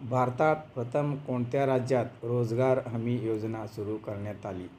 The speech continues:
याचं उत्तर आहे महाराष्ट्र. प्रश्न पाचवा,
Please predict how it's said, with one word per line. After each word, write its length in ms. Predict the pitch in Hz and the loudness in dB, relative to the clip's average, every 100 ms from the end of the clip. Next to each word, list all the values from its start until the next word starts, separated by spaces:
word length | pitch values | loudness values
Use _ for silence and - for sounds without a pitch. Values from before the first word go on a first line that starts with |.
| - - - - | -20 -20 -14 -10
याचं 200 | 120 131 | 0 2
उत्तर 400 | 120 120 - 139 | 2 0 0 2
आहे 360 | 120 123 - | 2 0 -6
महाराष्ट्र. 800 | 107 110 107 107 107 101 - 110 101 - - - - - - - - - - - - _ _ - - - - - - | -6 -4 -2 -2 -2 -4 -6 -6 -6 -10 -20 -20 -20 -20 -14 -10 -10 -12 -20 -20 -20 _ _ -20 -20 -20 -20 -20 -8
प्रश्न 360 | - 143 147 165 | -2 0 2 2
पाचवा, 520 | 165 135 123 123 113 | 4 4 4 2 2